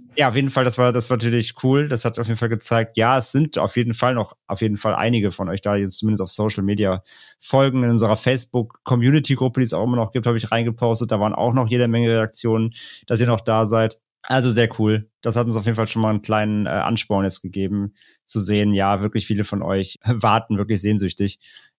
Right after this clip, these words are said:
Äh, bei Spotify in den Kommentaren gibt's auch immer wieder Leute, die fragen. Also ja, deswegen, wir wissen schon, dass noch viele von euch da sind. Wir gucken mal jetzt auf jeden Fall. Sind sehr, wir sind gespannt, wie viele es dann in der,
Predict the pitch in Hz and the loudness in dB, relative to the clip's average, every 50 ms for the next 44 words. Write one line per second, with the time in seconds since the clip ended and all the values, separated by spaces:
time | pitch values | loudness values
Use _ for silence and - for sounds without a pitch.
0 | _ - - 101 98 98 101 - - 117 110 110 104 - 113 110 107 104 - 107 | _ -6 -4 -2 0 -2 -2 0 0 0 0 0 0 2 0 2 2 0 0 0
1 | 104 104 98 - 107 110 107 107 107 104 98 98 - 71 101 107 107 104 95 101 | 0 0 2 2 2 2 2 2 0 -2 -4 -4 -4 -4 -4 -2 -2 -2 -2 -2
2 | 95 101 98 98 95 101 113 110 104 98 92 92 95 92 92 - - 98 95 95 | -2 -2 -2 -2 -4 -6 -6 -4 -2 -2 -2 -2 -4 -6 -8 -6 -4 -2 -2 -2
3 | 90 95 92 92 92 95 92 85 82 85 - _ _ _ _ _ _ _ _ _ | -2 -2 -4 -2 0 0 0 0 -2 -2 -6 _ _ _ _ _ _ _ _ _
4 | _ _ _ _ - 113 113 - 117 107 98 90 85 87 92 101 120 135 - 160 | _ _ _ _ -4 -4 -2 2 2 2 2 0 -2 -2 0 0 0 2 2 2
5 | 127 - 147 151 143 131 117 135 120 - 143 135 139 113 - 120 110 104 - 117 | 2 4 4 4 4 2 0 -2 -2 0 0 0 0 0 0 0 0 0 0 2
6 | 113 113 107 113 101 107 104 - 113 110 - 110 101 101 98 101 101 101 101 - | 0 2 0 0 -2 -2 -2 -2 -2 -2 0 0 0 2 2 2 0 0 -2 -4
7 | - - - 107 98 - 104 101 117 120 113 139 131 131 117 110 104 113 110 110 | -6 -6 -6 -6 -4 -2 -2 0 2 2 2 2 0 2 0 0 0 -2 -2 -2
8 | 117 107 110 113 - 113 - - - 117 120 120 107 107 104 - 120 110 110 107 | -4 -4 -4 -2 -2 -4 -2 0 0 0 2 0 -2 -4 -4 -2 0 0 0 0
9 | 95 - 104 98 - 71 104 101 104 101 98 95 | 0 -2 -2 -2 -2 -2 -2 -2 0 0 -2 -2